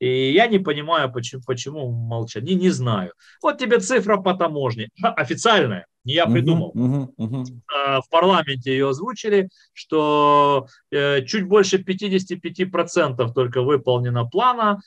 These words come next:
Speaker 1: за год, и что бюдж-, а теперь внимание, бюджет Украины во время войны из-за таможни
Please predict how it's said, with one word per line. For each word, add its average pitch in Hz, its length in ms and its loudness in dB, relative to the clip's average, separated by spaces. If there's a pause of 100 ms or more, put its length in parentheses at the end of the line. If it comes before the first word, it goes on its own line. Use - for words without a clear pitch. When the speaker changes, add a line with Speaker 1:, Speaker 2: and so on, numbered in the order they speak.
(160)
Speaker 1:
за 151 340 4
год, 147 460 0 (340)
и 143 140 -4
что 151 540 0
бюдж-, 127 440 -2
а 151 120 0
теперь 160 200 2
внимание, 131 720 -4 (140)
бюджет 165 600 2
Украины 196 760 2 (440)
во 143 280 4
время 233 480 0
войны 208 640 -6 (720)
из-за 214 460 -2
таможни 226 720 0